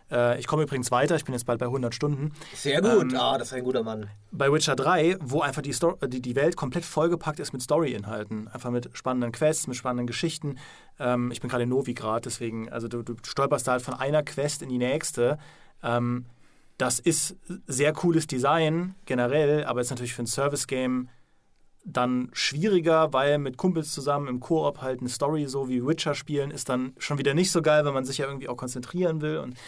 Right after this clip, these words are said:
Speaker 1: ähm, und dann hast du halt eben diese Ubisoft-Welten, die sehr über systemische Sachen funktionieren. Also irgendwelche Beutesysteme, irgendwelche Fragezeichen auf der Karte, irgendwelche Dinge, die du abklappern musst.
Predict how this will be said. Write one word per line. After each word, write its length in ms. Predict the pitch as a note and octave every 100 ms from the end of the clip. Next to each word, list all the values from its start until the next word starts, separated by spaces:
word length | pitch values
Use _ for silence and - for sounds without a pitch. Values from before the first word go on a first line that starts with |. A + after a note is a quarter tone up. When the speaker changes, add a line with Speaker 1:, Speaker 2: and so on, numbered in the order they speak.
| - - - -
Speaker 1:
ähm, 320 | B2+ B2 B2 - - - - - - -
und 140 | C#3+
dann 120 | D3 F3
hast 160 | F#3
du 40 | D#3+
halt 120 | E3
eben 140 | D#3+
diese 420 | D3+ C#3 C#3+ C#3+ -
Ubisoft-Welten, 840 | D#3 G#3 - C3 B2 B2 B2 B2+ C3+
die 80 | B2+
sehr 260 | B2 C#3
über 140 | C#3 C3
systemische 600 | C3 - F3 G3 B2+ A2
Sachen 280 | A2+ G#2+ G#2
funktionieren. 640 | A#2 A2 A2+ A2 G#2+ A2
Also 340 | A2+ A2 A2
irgendwelche 640 | B2 B2 A#2+ A#2+ A#2+ A#2 A#2+
Beutesysteme, 1200 | B2 A#2+ C3+ E3 D3+ C#3+ C#3 C3+ - C#3 C#3+ C#3+
irgendwelche 540 | C#3 C3+ C3+ B2+ C3 B2 - -
Fragezeichen 800 | - B2+ C#3+ D#3+ D#3 C#3+ C#3 D3
auf 140 | C#3+
der 140 | C3+ B2+
Karte, 420 | - C3 D3 C#3+
irgendwelche 540 | C3 C3+ B2 A#2+ B2
Dinge, 480 | A#2+ - C3 C#3+ D3
die 80 | B2+
du 80 | -
abklappern 580 | C#3+ - D3+ D3 C#3+
musst. 260 | C#3 D3 -